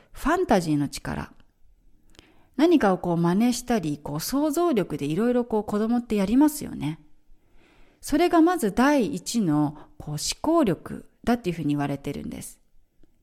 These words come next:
子供の中にあるファンタジーの力。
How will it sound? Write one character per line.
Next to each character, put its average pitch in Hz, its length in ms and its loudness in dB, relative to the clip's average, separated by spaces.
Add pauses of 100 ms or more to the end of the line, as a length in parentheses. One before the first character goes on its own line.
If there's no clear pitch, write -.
(400)
子 233 140 2
供 294 240 8
の 285 100 10
中 269 260 4
に 160 140 -2
あ - 80 -4
る - 180 -12
フ - 120 -10
ァ 254 100 4
ン 277 80 6
タ 196 160 2
ジ 135 120 -8
ー - 20 -4
の 139 120 -8
力。 - 400 -12